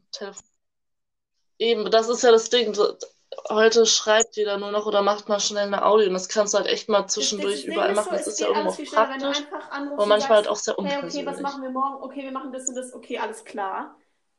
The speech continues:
Speaker 2: Ähm, aber alle Leu-, also viele Leute finden es ja komisch, wenn die einfach so anrufst, so, „Hä, was ist?“ Ist, ähm, nichts.
Speaker 1: Ja. Oder was, was ich auch ein Problem finde, ist, bei manchmal, wenn du Nachrichten schreibst,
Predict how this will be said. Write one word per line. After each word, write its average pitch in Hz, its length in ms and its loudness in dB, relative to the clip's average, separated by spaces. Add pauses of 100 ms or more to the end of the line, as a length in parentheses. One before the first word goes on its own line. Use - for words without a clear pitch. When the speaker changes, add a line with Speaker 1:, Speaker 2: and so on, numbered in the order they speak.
Speaker 2:
Ähm, 247 500 -4
aber 247 300 -2
alle 294 240 -6
Leu-, 302 240 -6
also 262 180 -12
viele 302 280 -14
Leute 294 200 -10
finden 262 180 -18
es - 100 -20
ja - 100 -20
komisch, - 320 -12
wenn 220 120 -20
die 208 120 -16
einfach 233 220 -16
so - 100 -20
anrufst, 220 320 -14
so, 202 160 -10 (320)
„Hä, 220 300 -10
was - 200 -16
ist?“ - 520 -10 (540)
Ist, 220 200 -10 (160)
ähm, 196 340 -14 (220)
nichts. 214 160 -12 (2500)
Speaker 1:
Ja. 233 260 -10 (1400)
Oder 240 240 6
was, 240 200 2 (400)
was 233 200 0
ich 233 160 -10
auch 214 280 2
ein 240 140 -12 (100)
Problem 240 540 -2
finde, 233 360 2
ist, - 380 4
bei 214 200 4
manchmal, 214 340 2
wenn 208 120 -2
du 202 100 -4
Nachrichten 208 580 -2
schreibst, - 640 -2